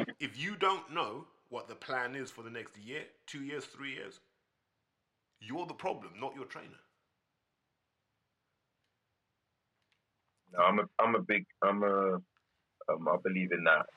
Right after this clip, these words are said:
Speaker 2: ethos as well, man. I'm not one to, like, blame trainers or whatnot. Like you said, it's your career, so
Speaker 1: Yeah. I always
Speaker 2: it's up to
Speaker 1: remember
Speaker 2: you. When, when, and I def-, I definitely don't believe in when it's all going well and you don't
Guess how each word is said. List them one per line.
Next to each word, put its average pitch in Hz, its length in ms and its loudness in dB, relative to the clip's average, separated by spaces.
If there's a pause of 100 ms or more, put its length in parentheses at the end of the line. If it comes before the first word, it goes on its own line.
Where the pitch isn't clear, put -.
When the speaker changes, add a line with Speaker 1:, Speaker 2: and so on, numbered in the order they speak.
Speaker 2:
ethos 85 440 0
as 76 140 0
well, 85 180 6
man. 73 240 4
I'm 76 240 4
not 85 260 2
one 82 260 2
to, 80 80 4
like, 76 260 6 (300)
blame 82 220 4 (100)
trainers 80 340 4
or 78 120 4
whatnot. 76 480 4
Like 80 180 6
you 87 160 -6
said, 82 140 4
it's 80 180 -6
your 82 160 2 (180)
career, 82 280 4 (640)
so 76 300 4 (1120)
Speaker 1:
Yeah. 65 100 -20 (340)
I - 60 2
always 185 200 6
Speaker 2:
it's 151 40 2
up 180 80 8
to 185 60 6
Speaker 1:
remember 180 260 6
Speaker 2:
you. 180 80 0 (160)
When, 82 180 0
when, 104 200 2
and 92 120 6
I 90 80 6 (100)
def-, - 180 4 (840)
I 101 60 6
definitely 113 380 2
don't 104 200 4
believe 104 300 -4
in 95 120 0
when 104 140 2
it's 104 160 -4
all 110 140 -2
going 104 320 6
well 98 400 4
and 87 100 -8
you 90 240 -14
don't 107 180 4